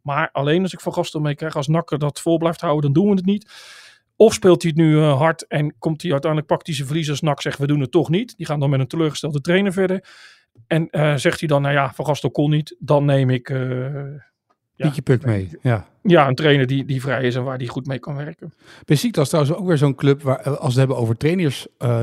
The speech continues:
Speaker 2: doolhoven of, of, hè, waar je
Speaker 1: Ja.
Speaker 2: als, makkelijk ontslagen kan worden. Turkije zijn ze natuurlijk ook, eh, eh,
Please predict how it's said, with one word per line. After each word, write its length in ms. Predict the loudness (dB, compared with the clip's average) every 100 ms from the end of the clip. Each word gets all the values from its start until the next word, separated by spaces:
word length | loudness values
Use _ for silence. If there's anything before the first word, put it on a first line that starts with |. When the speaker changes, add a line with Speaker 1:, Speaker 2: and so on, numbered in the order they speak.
| 0
Speaker 2:
doolhoven 600 | 2 4 4 2 2 -2
of, 100 | -4
of, 180 | -4
hè, 160 | -2 0
waar 120 | 4
je 60 | 4
Speaker 1:
Ja. 100 | 4
Speaker 2:
als, 180 | 0 0
makkelijk 300 | 2 2 -2
ontslagen 360 | -2 -2 0
kan 100 | -2
worden. 200 | -2 0
Turkije 500 | 0 0 0 -2 -2 -4 -18 -20 -20 _ _
zijn 220 | 2 2
ze 80 | 2
natuurlijk 120 | 2
ook, 200 | 0 2
eh, 200 | 2 2 0 0 0 0
eh, 60 | -4